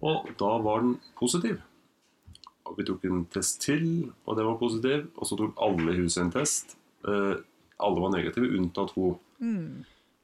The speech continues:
Speaker 1: Eh, og så måtte jeg ringe de to kompisene som var hos meg, og sa det at, eh, «Sorry, men jeg har nå en positiv test. I går var det negativt, og ingen av oss andre har noe positivt.»
Speaker 2: Mm.
Speaker 1: Eh, han ene av de kom så tidlig at han akkurat rakk å se hos syvåringen, men hun la seg jo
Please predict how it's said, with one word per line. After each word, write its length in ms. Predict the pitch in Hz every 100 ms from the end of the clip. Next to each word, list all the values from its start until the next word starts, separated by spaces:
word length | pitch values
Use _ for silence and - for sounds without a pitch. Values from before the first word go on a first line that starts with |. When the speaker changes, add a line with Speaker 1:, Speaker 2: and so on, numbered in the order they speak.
| _ _ _ -
Speaker 1:
Eh, 260 | 101 101 98 101
og 80 |
så 160 | - 120
måtte 180 | 120 110
jeg 80 | 110
ringe 260 | 98 90
de 120 | 95 92
to 160 | 98
kompisene 380 | 87 82 82 87
som 60 | 85
var 160 | 76
hos 100 | 78 -
meg, 140 | 120
og 80 | 110
sa 140 | 92
det 80 | 87 85
at, 80 | 90
eh, 840 | 90 90 87 82 85 87 87 82
«Sorry, 360 | - 82 101 131
men 260 | 107 104
jeg 140 | 92 90
har 320 | 87 76 85
nå 400 | 90 76 87 - 113
en 100 | 110
positiv 300 | 98 - 85
test. 380 | 127 156 - - -
I 100 | 98
går 380 | 92 85 98 -
var 100 | 127 131
det 20 | 104
negativt, 460 | 90 90 143 - - -
og 140 | 107 104
ingen 180 | 101
av 60 | 85
oss 140 | -
andre 260 | 131 107 80
har 80 | 80
noe 100 | 85
positivt.» 600 | 87 - 95 92 - - - _ -
Speaker 2:
Mm. 80 |
Speaker 1:
Eh, 160 | 92 92
han 200 | 98 101
ene 340 | 92 101 85 82
av 80 |
de 120 | 101 113
kom 260 | - 92
så 140 | 98 101
tidlig 240 | - 87
at 100 | 80
han 100 | 92
akkurat 420 | 85 - - 85 85
rakk 160 | 82 -
å 100 | 92
se 300 | - - 80
hos 240 | 92 90 87
syvåringen, 460 | 87 73 85 120 117
men 140 | 98
hun 220 | 90 90
la 140 | 82 69
seg 160 | -
jo 220 | 85 85